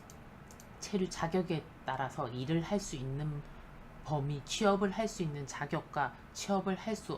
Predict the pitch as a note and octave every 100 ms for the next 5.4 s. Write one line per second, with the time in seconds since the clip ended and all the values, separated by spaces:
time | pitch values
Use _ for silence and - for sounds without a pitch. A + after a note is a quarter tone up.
0 | - C#3+ C#3 D#3+ E3+ E3 C3+ A#2 - C3
1 | A#2+ - - - - - - - D#3 D3+
2 | D#3 D#3+ D#3+ D#3+ D#3+ E3+ C#3+ - G#3+ G3
3 | G3+ F#3+ A#3 - F#3 E3 D#3 D#3+ G#3 G3
4 | F#3+ F#3+ F#3 D#3+ C#3+ C3+ - C3+ C3+ D#3
5 | C#3+ C3+ D3